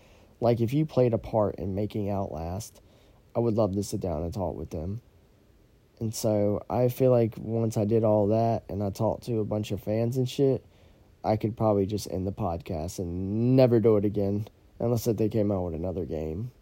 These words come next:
But, yeah, that's my mission, is to talk to as many fans as I can and then turn around and try to talk to the game devs and, you know,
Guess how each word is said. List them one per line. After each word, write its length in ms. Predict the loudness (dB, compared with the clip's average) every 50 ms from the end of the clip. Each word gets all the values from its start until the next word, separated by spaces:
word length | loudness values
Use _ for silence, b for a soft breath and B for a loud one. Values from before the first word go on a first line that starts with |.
| -16
But, 460 | -14 -14 -12 -8 -6 -4 -4 -4 -6 -8 _ _ _ _ -20 -20 -20 -20 -20 -20 -20 _ _ _ _ _ _ -8 -4
yeah, 240 | 0 0 2 2 4
that's 220 | 2 2 0 2
my 160 | 2 2 2
mission, 400 | 2 2 0 0 -2 -4 -4 -4
is 160 | -4 -6 -6
to 260 | -6 -6 -4 -4 -4 -6 B B B B B B B B B B B B 0
talk 220 | 4 4 4 4 4
to 140 | 2 0 2
as 140 | 2 2 2
many 200 | 2 2 2 0
fans 360 | 0 0 0 2 2 0 0
as 100 | -2 -2
I 80 | -2
can 480 | -2 0 0 2 2 4 4 2 2 2
and 100 | 2 0
then 140 | 0 0 0
turn 200 | 0 0 0 2
around 240 | 2 2 2 2 2
and 100 | 0 0
try 160 | 0 2 2
to 100 | 2 0
talk 240 | 0 0 0 2 4
to 460 | 4 4 4 2 2 0 0 -2 -4 -8 -14 -20 -14 -8
the 160 | -4 -4 -2
game 380 | 0 2 2 2 2 2 2
devs 380 | 2 2 4 4 2 2 0 0
and, 280 | 0 0 0 0 -2 -6 B B B B B B B B -4
you 120 | -2 0
know, 340 | 0 0 0 0 -2 -2 -4